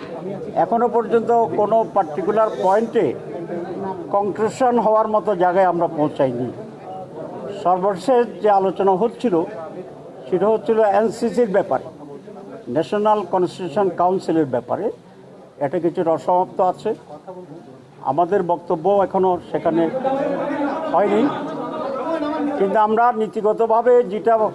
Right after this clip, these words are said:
আগে লিখিত দিয়েছি, এখনও বলছি, আমরা এনসিসির পক্ষে এরকম একটি সাংবিধানিক ব্যালেন্স কমিটি থাকা উচিত, প্রতিষ্ঠান থাকা উচিত, যারা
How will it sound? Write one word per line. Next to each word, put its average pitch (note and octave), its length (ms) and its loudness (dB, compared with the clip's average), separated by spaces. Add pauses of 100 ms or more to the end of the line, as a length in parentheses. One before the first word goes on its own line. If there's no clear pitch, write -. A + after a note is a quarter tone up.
আগে F#3+ 260 2
লিখিত G3+ 360 0
দিয়েছি, A#3 460 2
এখনও F#3+ 320 2
বলছি, G3 420 0 (800)
আমরা F#3 500 4 (240)
এনসিসির G3 600 0 (140)
পক্ষে F#3+ 460 0 (1080)
এরকম F#3 400 2
একটি A3+ 480 0 (560)
সাংবিধানিক G#3 720 2 (640)
ব্যালেন্স F#3+ 380 2 (1200)
কমিটি F#3+ 340 2
থাকা G3+ 300 0
উচিত, G3 420 0
প্রতিষ্ঠান E3 440 -2
থাকা F#3+ 220 0
উচিত, F3+ 300 -2 (720)
যারা F3+ 320 4